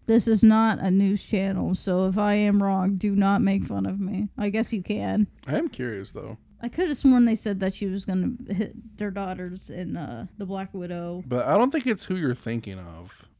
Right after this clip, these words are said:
Speaker 1: Um, I might be c-, completely wrong.
Speaker 2: Starring. Yeah, yeah, that's not who you're thinking of.
Speaker 1: Oh, shit.
Speaker 2: Yeah. <laughs> No. Uh, it's not who I'm thinking of either. She was in Midsommar.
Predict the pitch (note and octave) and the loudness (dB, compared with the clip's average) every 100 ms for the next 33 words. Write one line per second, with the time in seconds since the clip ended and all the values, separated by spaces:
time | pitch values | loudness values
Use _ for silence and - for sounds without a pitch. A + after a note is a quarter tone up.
0 | A3 - G3 B3 - A3 G4+ A4 A#4+ A#4+ | -18 -12 -8 -8 -8 -10 -8 -10 -10 -12
1 | - - B3 D#4 B3 D#4+ F4 E4+ E4+ E4 | -10 -14 -2 0 2 0 -4 -6 -6 -8
2 | F4+ B3 F#3+ G3 - - - - - - | -6 -2 -2 -2 -4 -16 -18 -12 -6 -4
3 | E4 A#2 F#2+ G#1 A1 - - G#2+ C#3 B2 | -4 -6 -8 -12 -16 -16 -16 -12 -6 -2
4 | A2 F#2+ F#2+ G2 - A2 G#2 G#2 G#2 A2 | -2 -4 -6 -10 -10 -10 -8 -8 -8 -8
5 | G2+ G2 G#2 G2+ - G2 G2 - - - | -10 -10 -12 -14 -14 -14 -14 -16 -16 -14
6 | - - - - - - _ - A#2 - | -10 -12 -14 -20 -20 -20 _ -12 -12 -12
7 | - A2+ C3 D3+ D3+ G3 C3 G#2+ G2+ - | -8 -8 -2 0 0 -2 -6 -8 -8 -14
8 | _ - - - A3+ C#3 - A#2+ A#2 A#2 | _ -20 -20 -12 -12 -8 -4 -2 0 -2
9 | A2+ A2 G#2 G#2 _ C#3 D3 F#3 E3+ C#3+ | -2 -4 -4 -8 _ 0 4 4 4 4
10 | B2+ B2 A2+ G#2+ G#2 G#2 G#2+ G#2+ G#2+ - | 4 2 0 -6 -6 -6 -4 -6 -8 -12
11 | - - D3 B2+ G#2+ A2+ B2 - G#2+ G#2+ | -8 -2 0 2 0 -2 -4 -4 -2 -2
12 | G#2+ | -6